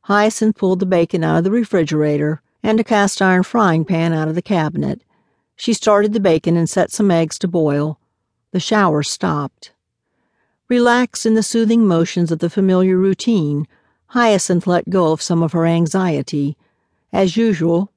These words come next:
she opened the bacon package, peeled off six slices,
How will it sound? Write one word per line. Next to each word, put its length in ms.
she 220
opened 300
the 60
bacon 340
package, 560
peeled 300
off 180
six 320
slices, 640